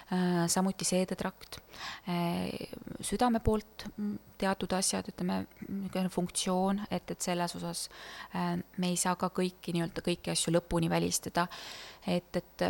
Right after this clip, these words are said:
paraku nii ta on, et mõned asjad, äh, tulevad ilmsiks ka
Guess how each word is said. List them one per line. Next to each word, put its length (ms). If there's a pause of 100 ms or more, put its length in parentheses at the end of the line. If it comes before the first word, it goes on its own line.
paraku 320
nii 100
ta 160
on, 80
et 140
mõned 280
asjad, 300 (160)
äh, 380 (100)
tulevad 380
ilmsiks 520
ka 160